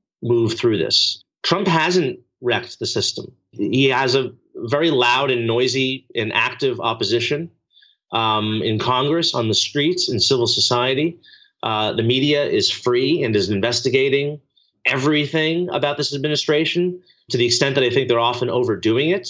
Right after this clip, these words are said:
Uh, they're blowing things out of proportion often. So I'm not so worried about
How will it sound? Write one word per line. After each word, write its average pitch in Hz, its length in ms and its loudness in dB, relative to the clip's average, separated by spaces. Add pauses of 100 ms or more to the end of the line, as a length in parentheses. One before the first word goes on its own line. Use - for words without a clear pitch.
(600)
Uh, 107 220 0
they're 110 220 0
blowing 120 360 2
things 120 200 2
out 113 120 2
of 107 100 -4
proportion 117 580 -2
often. 170 540 -2 (300)
So - 140 2
I'm 190 160 2
not 214 220 0
so 156 180 4
worried 127 340 2
about 107 520 0